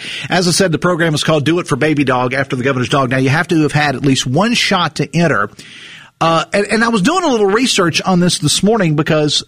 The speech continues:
somebody <laughs> had asked me, they said, "Well, what if I've already had the vaccine? How do I enter?" Well, apparently, and if I am wrong, someone can step in to correct me, if one of the news folks is listening. Uh, you're already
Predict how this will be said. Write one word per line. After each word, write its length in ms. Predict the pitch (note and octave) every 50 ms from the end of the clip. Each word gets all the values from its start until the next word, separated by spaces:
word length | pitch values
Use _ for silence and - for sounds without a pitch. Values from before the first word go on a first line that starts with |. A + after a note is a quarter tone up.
| -
somebody 320 | - - F#3+ F#3 F#3 F#3+ E3
<laughs> 0 |
had 200 | - - G3+ F3+
asked 180 | E3+ E3+ D3
me, 120 | E3 G3 F#3+
they 120 | E3+ D#3+
said, 200 | D#3 - F3+ D#3
"Well, 180 | D3 E3 E3 - - - - D3+
what 220 | - E3 G#3 C#4 D4
if 140 | C4+ -
I've 220 | B3 A#3 G#3+ F3+ G#3+
already 320 | G#3 G#3+ G#3 G#3+ G3 F3+
had 260 | D#3+ D#3+ F#3+ A#3 A#3+
the 80 | F#3 F3
vaccine? 680 | B2+ B2 A2+ G#2+ - - - - A#2+ A2+ G#2 A#2 B2+ - - - - -
How 160 | - E3 F3+ F#3+
do 100 | F3+ E3+
I 120 | F3+ F#3+
enter?" 140 | A3 G3+ D3+
Well, 140 | C#3+ C#3+ D3
apparently, 760 | D3+ - - A3+ D#4 E4+ E4+ D#4 A3+ D#3+ D3 C3 C#3 E3+ F3+ - - - _ -
and 100 | C#3 C#3
if 100 | C#3+ -
I 200 | E3+ E3+ F3+ E3
am 320 | D#3+ D3+ D3 D3 C#3+ -
wrong, 420 | C#3+ C#3+ F3 F#3+ F3 D3 C#3+ D3+ D#3
someone 500 | - - D3+ C#3+ D3 D3+ D3+ D3 C#3+ B2+
can 240 | - - C3 B2+ B2+
step 300 | - - D#3+ D3+ C#3 -
in 60 | C3
to 80 | C3
correct 260 | - - C3+ D3 D3 C#3+
me, 120 | D#3+ E3+
if 100 | D3 -
one 80 | B2+ B2+
of 40 |
the 60 | A#2+ A#2+
news 220 | B2+ C#3+ D#3+ D3+
folks 280 | - - C3+ B2+ - C3+
is 120 | B2 -
listening. 300 | - D3 - - C#3 - - - - - - - -
Uh, 160 | - D#3+ D#3+ D#3
you're 300 | D3+ E3+ C3 A3 C#4 D#4
already 500 | D4 C#4+ C4 A#3+ A#3 A3 G3+ F#3+ F3+